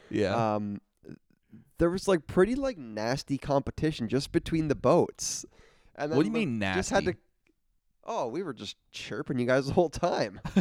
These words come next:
Speaker 2: Like, really getting down to your wits. So, um, it just happened automatically.
Speaker 1: Yeah, it did. It did.
Speaker 2: It's human
Speaker 1: S-,
Speaker 2: nature.
Speaker 1: so Calvin mentioned this a little bit, but I think, um, I'm gonna go into it a tiny bit more, m-,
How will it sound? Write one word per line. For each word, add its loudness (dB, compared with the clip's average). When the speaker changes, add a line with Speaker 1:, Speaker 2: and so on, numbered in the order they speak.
Speaker 2:
Like, -6
really 0
getting -6
down -2
to -4
your 4
wits. -2
So, 6
um, 0
it -2
just 0
happened -2
automatically. 0
Speaker 1:
Yeah, 0
it -8
did. -2
It -6
did. 0
Speaker 2:
It's 2
human 4
Speaker 1:
S-, 2
Speaker 2:
nature. 0
Speaker 1:
so 6
Calvin 0
mentioned -2
this 2
a -2
little 2
bit, 0
but 4
I 2
think, -4
um, 2
I'm 0
gonna 4
go 4
into -2
it 0
a -4
tiny -2
bit 0
more, 0
m-, -6